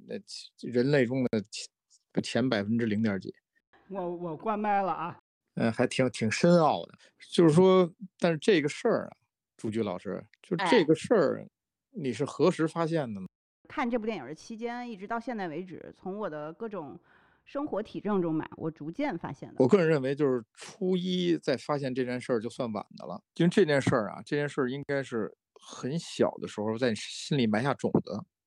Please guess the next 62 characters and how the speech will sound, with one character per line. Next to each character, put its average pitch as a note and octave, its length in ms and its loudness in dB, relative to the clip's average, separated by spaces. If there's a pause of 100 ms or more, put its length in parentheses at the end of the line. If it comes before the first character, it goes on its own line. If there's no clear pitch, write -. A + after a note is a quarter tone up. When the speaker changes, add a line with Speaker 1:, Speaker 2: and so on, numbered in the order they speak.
(440)
Speaker 1:
然 A#2 120 4
后 B2+ 80 6
你 A#2 100 4
后 A2 220 2
来 A#2 100 6
某 A2 220 0
一 F#2+ 60 -2
天， A2+ 200 -2
你 G2 40 -2
突 G2+ 200 4
然 G#2 140 -6
间 G#2 320 -2 (460)
把 G2 100 2
那 G3 140 0
种 - 180 -2
子 G3 80 -6
给 G3 100 -2
打 - 140 -4 (120)
开 - 100 -12
了。 - 200 -10 (720)
这 G3+ 160 6
个 C#3 120 4
事 - 160 2
儿 B2 100 6
就 A#2+ 160 4
是 G#2+ 100 -2
说， C3+ 340 6
我 B2+ 180 8
们 C#3 120 6
只 A#2+ 200 4
站 C#3 240 2
自 A#2 180 -4
己 A#2 60 4
的 G2 80 -2
立 C#3 160 0
场， - 260 -8
我 - 60 -10
们 A2 100 -4
只 A2+ 100 -4
相 C3+ 140 -2
信 B2 80 0
自 - 80 -10
己 G#2 80 -12
看， - 260 -4 (160)
相 D3+ 180 -2
信 C#3 100 0
的 B2+ 40 -4
事 - 140 -4
儿。 - 140 -4 (640)
这 - 100 6
件 C#3 160 4
事 C#3 120 0
儿 A#2+ 80 2
是 A#1 1000 -6 (400)
这 C3 220 4
个 A2+ 60 6
生 D#3 220 2
物 C#3+ 80 4
的 A#2 120 6
局 - 200 -2
限 B2+ 220 2
性， C#3 220 -4